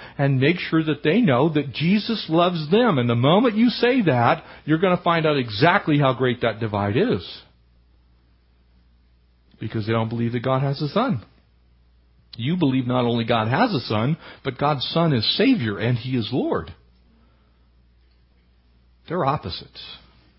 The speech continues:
Don't provoke God to jealousy. Are we stronger than He? Of course, that's rhetorical. No, we're not stronger than God.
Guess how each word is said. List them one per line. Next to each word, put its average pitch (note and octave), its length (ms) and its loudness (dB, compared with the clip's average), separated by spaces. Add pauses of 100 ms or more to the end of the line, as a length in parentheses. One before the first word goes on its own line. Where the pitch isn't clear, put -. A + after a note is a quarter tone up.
(1400)
Don't C3 240 -4
provoke C#3+ 400 -2
God C3+ 260 0
to B2+ 80 -4
jealousy. A2+ 560 -6
Are G2+ 100 -2
we C#3+ 120 -2
stronger B2 640 0
than A2 180 -2
He? A#2 280 0
Of A2 100 -6
course, B2 360 -2
that's G2+ 200 -8
rhetorical. G2+ 580 -4
No, A#2+ 240 2
we're G#2 180 0
not B2 220 0
stronger B2+ 480 0
than B2+ 180 0
God. G#2+ 360 -2